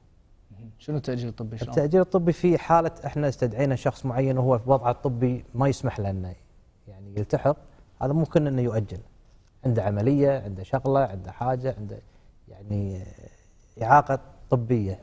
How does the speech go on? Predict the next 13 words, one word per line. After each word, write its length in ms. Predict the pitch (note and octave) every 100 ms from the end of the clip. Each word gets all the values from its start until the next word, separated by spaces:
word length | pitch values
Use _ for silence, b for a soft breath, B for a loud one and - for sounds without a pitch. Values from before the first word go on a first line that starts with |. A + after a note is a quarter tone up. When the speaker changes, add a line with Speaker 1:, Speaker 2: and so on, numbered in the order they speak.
| -
Speaker 2:
مؤقتة. 540 | C3 C#3 - G2+ - - - -
Speaker 1:
مهم. 280 | A2 A#2 A#2 - - -
نعم. 240 | A#2 G#2+ - - -
Speaker 2:
عندنا 460 | B2+ C#3+ F3 F3 E3+ -
التأجيل 720 | A#2+ - A#2+ B2 D#3+ E3 D3+ - -
ال-، 500 | A2+ A2+ A2+ G#2 G2 - -
طلبة 300 | C3 D3 C#3+ -
الكليات 480 | - A#2+ C3+ B2+ A#2+
والمعاهد 520 | A2+ A#2 C3+ B2+ B2 - -
العسكرية. 640 | G#2 - A#2+ A2 F2+ F2+ - - - _ _ _ -
Speaker 1:
مهم. 280 | G#2+ A#2 A#2 A2
Speaker 2:
اللي 120 | A2+
هم 240 | G#2+ G#2+